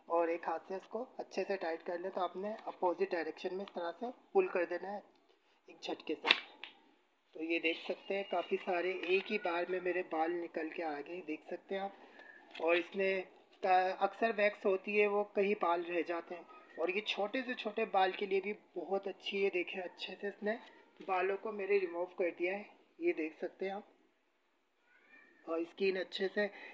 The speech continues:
क्लीन हो गई है, कोई मुझे तकलीफ़ नहीं हुई, ये painless है, अच्छी वैक्स है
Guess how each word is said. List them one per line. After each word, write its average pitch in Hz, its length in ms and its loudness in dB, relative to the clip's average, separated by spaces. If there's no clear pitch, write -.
क्लीन 185 540 4
हो 190 120 2
गई 190 200 4
है, 226 120 -2
कोई 196 260 8
मुझे 214 240 2
तकलीफ़ 202 540 0
नहीं 202 120 2
हुई, 208 180 2
ये 214 60 2
painless 180 540 2
है, 220 140 -4
अच्छी - 340 0
वैक्स 185 320 0
है 240 320 -4